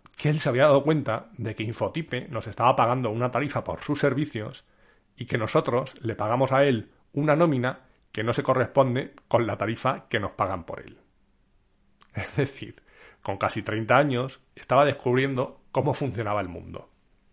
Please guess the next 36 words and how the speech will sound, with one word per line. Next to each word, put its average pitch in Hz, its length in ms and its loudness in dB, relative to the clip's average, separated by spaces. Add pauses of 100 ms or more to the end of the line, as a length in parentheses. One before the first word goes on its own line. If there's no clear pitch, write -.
(120)
Yo 92 140 -6
le 85 100 -10
dije 95 200 -8
que 95 100 -6
sí, 160 200 -6
que - 160 -16
eso - 160 -12
era 95 80 0
así, 151 340 0 (680)
pero 87 320 -8
en 90 80 -8
este 101 200 -4
caso 113 240 2
tampoco 98 340 0
es 110 60 2
que 107 120 -4
nos 95 140 -4
lleváramos 101 420 0
un 104 120 -6
margen 98 480 -4
demasiado 107 460 4
alto 156 360 2 (320)
y 120 120 -12
que - 140 -10
el 95 100 -8
negocio 95 380 -2
funcionaba 85 460 -8
así. - 400 -6
Yo 92 200 -8
te 95 100 -8
pago 107 220 2
una 110 100 2
nómina 120 280 2
todos 113 200 2
los 131 120 4
meses 190 580 0